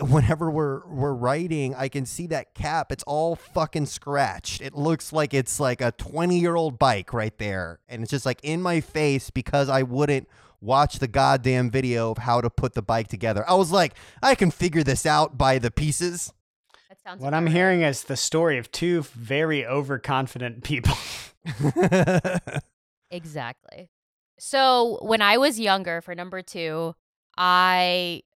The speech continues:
Speaker 2: I mean, I think I told you guys this. I didn't learn how to speak English until I got through, like, first grade. Like, I learned it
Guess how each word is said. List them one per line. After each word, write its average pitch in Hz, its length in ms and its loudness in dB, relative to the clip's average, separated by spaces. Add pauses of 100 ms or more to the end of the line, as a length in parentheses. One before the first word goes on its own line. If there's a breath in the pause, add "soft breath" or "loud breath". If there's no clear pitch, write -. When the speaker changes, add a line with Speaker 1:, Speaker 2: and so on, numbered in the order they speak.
(120)
Speaker 2:
I 196 60 -10
mean, 220 100 2
I 226 60 4
think 220 140 0
I 208 40 0
told 190 220 -2
you 165 60 -6
guys 151 200 -4
this. 143 260 -6
I 175 80 0
didn't 190 220 -2
learn 165 380 -2
how 170 120 -8
to 156 60 -8
speak - 340 -16
English 147 540 -10 (280)
until 170 280 -4
I 160 100 0
got 156 240 -4
through, 151 160 -10
like, 143 160 -6
first - 280 -12
grade. 117 260 -12 (100)
Like, 143 140 -12
I 156 100 -4
learned 156 320 -6
it 143 140 -12